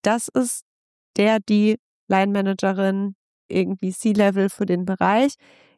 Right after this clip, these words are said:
Die sind ultimativ dafür verantwortlich, dass es fliegt.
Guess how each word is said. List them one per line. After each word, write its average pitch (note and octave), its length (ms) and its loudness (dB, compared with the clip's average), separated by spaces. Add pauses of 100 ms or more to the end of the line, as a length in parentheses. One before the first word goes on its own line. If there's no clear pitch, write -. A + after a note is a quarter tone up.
(100)
Die A#3+ 140 6
sind A#3 200 2
ultimativ G#3+ 600 2
dafür G3 300 -2
verantwortlich, F#3+ 680 -2
dass F#3+ 180 0
es - 160 -2
fliegt. - 460 2